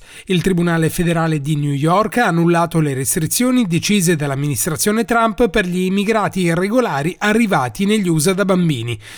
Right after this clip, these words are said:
Il programma di integrazione era stato voluto dalla presidenza Obama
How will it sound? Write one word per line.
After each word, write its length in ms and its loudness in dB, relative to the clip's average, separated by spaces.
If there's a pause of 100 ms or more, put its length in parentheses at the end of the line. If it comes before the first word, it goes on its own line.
(120)
Il 140 -2
programma 540 -2
di 120 -6
integrazione 760 0
era 160 -4
stato 320 -2
voluto 340 0
dalla 260 -2
presidenza 720 -2
Obama 400 0